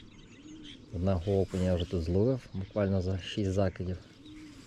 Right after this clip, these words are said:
На жаль, він взяв в березі, і окунець був невеликий, але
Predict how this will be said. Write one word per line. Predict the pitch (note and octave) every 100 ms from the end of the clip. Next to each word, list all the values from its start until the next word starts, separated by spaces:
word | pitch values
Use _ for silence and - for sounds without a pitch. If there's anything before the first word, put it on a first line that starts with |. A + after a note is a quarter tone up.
| - - - - -
На | F2+
жаль, | E2 F#2
він | F2 F2 E2+
взяв | F#2 D#2+
в | D#2+
березі, | G2+ A#2 C3 A2 A2+ - - - - - - -
і | E2 E2 E2+ -
окунець | - F#2 E2+
був | D#2+ D#2+ - F#2
невеликий, | F#2 G2 F#2+ E2 D#2+ F2+ - D3 C#3+ - - - - - - - - - - - - - -
але | F#2 C3 C#3+